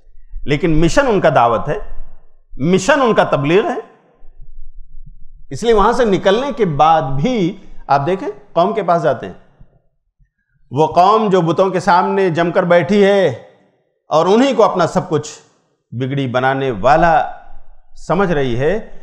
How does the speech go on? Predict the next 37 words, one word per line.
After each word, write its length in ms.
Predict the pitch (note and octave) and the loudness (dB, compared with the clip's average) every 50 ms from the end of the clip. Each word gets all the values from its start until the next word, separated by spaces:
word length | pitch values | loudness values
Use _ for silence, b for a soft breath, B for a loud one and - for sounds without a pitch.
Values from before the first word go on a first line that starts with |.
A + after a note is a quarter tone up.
| b b - - | b b -14 -14
उस 100 | C#3 - | -14 -10
कौम 220 | - E3 E3+ E3+ | -6 -6 -6 -6
के 100 | D#3 C#3 | -6 -8
पास 200 | G#2+ - F#2+ F#2+ | -6 -6 -6 -6
जाते 260 | F2 F2+ E2+ E2 - - | -6 -8 -10 -12 -14 -18
हैं। 120 | - - _ _ _ _ _ _ _ - - - - - - - - - - - - - - - - - - - | -20 -20 _ _ _ _ _ _ _ -20 -18 -18 -18 -18 -16 -14 -12 -10 -10 -10 -10 -12 -14 -16 -16 -18 -12 -8
बड़ी 180 | C3+ C#3+ D#3 D3 | -6 -2 -2 -2
अच्छी 180 | D3 - - | -2 -2 -2
मंजरकशी 560 | D#3 D3 C#3 B2+ C3 - - C3 - - F3+ | -2 -2 -2 -2 -4 -4 -6 -6 -6 -6 -6
की 100 | D3 D#3 | -4 -4
है 60 | C3+ B2+ | -4 -4
सूरह 220 | - D3 C3+ B2+ | -4 -4 -4 -4
अंबिया, 260 | B2 B2 B2 C3+ C3+ B2+ | -4 -4 -4 -4 -4 -4
सूरत 240 | C3 C3 A2+ A#2 B2+ | -6 -8 -10 -10 -10
नंबर 180 | B2 A#2 A#2 | -8 -8 -6
इक्कीस 400 | A2+ G#2+ - - C3+ C3+ C3 - | -6 -8 -8 -8 -8 -6 -4 -2
की, 220 | - - D3 D#3 b b b b b b b b b - | 0 0 0 -2 b b b b b b b b b 0
आयत 260 | - F3 G3+ F#3+ - - | 2 2 2 2 0 -2
नंबर 200 | F3 F3 E3 D3 C3+ A#2+ A2+ | -2 0 0 0 -2 0 2
बावन 540 | C#3 E3 F#3 G#3+ A3+ B3 C4 C4 C4 C#4 D4 - - - | 4 4 4 4 4 2 2 0 -2 -6 -8 -10 -14 -12
से 160 | - - D#3+ | -8 -8 -6
चौवन 340 | C#3+ - F#3+ A3 A#3+ B3 A3 | -2 0 0 2 2 2 2
तक 160 | F3+ F3+ C#3+ | 2 0 0
पढ़िए, 340 | - D3 D#3 D3+ E3 F#3+ A3 | -2 -2 0 0 0 0 -2
तो 1160 | A3+ G3+ - _ _ _ _ _ _ _ _ _ _ _ _ _ _ _ _ _ _ - D3 | -4 -8 -14 _ _ _ _ _ _ _ _ _ _ _ _ _ _ _ _ _ _ -8 -4
इब्राहिम 280 | C#3+ C#3+ D3 E3 F3 F3 | -2 0 0 0 2 2
जाते 260 | D#3 D3 D3 - F#3 | 0 0 0 0 -4
हैं 60 | F#3 | -4
और 60 | F#3 F3 | -4 -2
कहते 260 | F3+ D#3+ D3+ D#3+ E3+ | -2 -2 -2 -2 -4
हैं, 60 | E3 | -4
"मा 200 | E3+ F#3 G#3 A3 | -2 -2 -2 0
हाज़िही 320 | G3+ G3 F3 D#3 D#3 D#3+ D3 | 0 -2 -2 -2 -4 -4 -4
तमासीलु 640 | - D#3 C#3 C#3+ C#3 C3 - - D#3+ D3+ D3 C#3+ C#3 | -4 -4 -2 -2 -2 -4 -4 -4 -4 -2 -2 -2 -2
लती 440 | C3+ C3 C#3 C#3 C3+ - C#3+ C#3 C#3 | -2 -4 -4 -6 -6 -6 -8 -6 -6
अंतुम 520 | - - C3+ C3+ C3 B2 - D3 C3+ C3 B2+ | -6 -6 -6 -6 -6 -8 -8 -8 -8 -4 -2
लहा 380 | B2+ B2 B2 B2 C3+ C3+ B2+ | -2 -2 -2 -2 -4 -4 -4